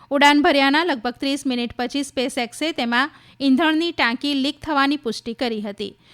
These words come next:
જો કે SpaceX-એ જણાવ્યું હતું કે કંપની ડેટાની સમીક્ષા કરવાનું ચાલુ રાખશે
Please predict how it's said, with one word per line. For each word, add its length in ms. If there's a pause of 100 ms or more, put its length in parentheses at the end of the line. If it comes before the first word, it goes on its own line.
(160)
જો 140
કે 120
SpaceX-એ 640
જણાવ્યું 460
હતું 200
કે 120
કંપની 460
ડેટાની 420
સમીક્ષા 460
કરવાનું 440
ચાલુ 320
રાખશે 460